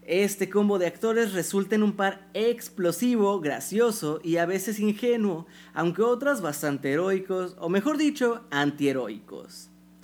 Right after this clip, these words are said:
Otro acierto de la cinta es que está consciente de su trivialidad y no trata de irse a un aspecto demasiado serio.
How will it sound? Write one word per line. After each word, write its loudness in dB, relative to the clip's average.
Otro -4
acierto -2
de 2
la -2
cinta -2
es -4
que -4
está -6
consciente 0
de 2
su -4
trivialidad 0
y -4
no -2
trata -4
de 0
irse -2
a -2
un -4
aspecto -4
demasiado -4
serio. -4